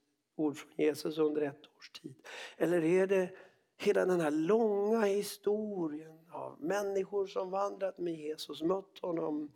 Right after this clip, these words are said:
erfarenheter som ackumuleras? Det blir så, det blir en,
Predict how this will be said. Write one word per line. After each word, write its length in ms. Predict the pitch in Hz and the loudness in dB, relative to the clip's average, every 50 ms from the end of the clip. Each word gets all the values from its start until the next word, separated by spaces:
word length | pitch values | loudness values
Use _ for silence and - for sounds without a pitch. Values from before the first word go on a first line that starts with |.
| _ _ - - - - _ _ - | _ _ -20 -20 -20 -20 _ _ 2
erfarenheter 1160 | 202 202 196 175 170 - - - 180 170 175 175 170 170 190 196 190 180 170 - - 165 156 | 4 4 4 4 2 -2 -2 2 4 4 4 4 2 2 4 4 4 4 2 2 0 0 0
som 260 | 147 160 - 127 - | 0 0 -2 -2 -2
ackumuleras? 1080 | - 180 - - 196 185 180 170 160 - 190 190 180 165 156 147 147 143 135 - - - | -4 -8 -4 -2 0 2 2 2 2 2 2 2 4 2 2 2 0 -2 -4 -8 -12 -16
Det 60 | - | -14
blir 260 | 180 190 196 196 196 196 - - - - - _ _ _ _ | -8 -4 -2 -2 -2 -4 -6 -14 -20 -20 -20 _ _ _ _
så, 340 | - - - 180 160 165 | -10 -2 0 2 4 4
det 120 | 160 160 170 | 2 2 0
blir 300 | 170 180 190 190 180 180 | 0 0 0 0 0 0
en, 180 | 180 185 185 | 0 0 -2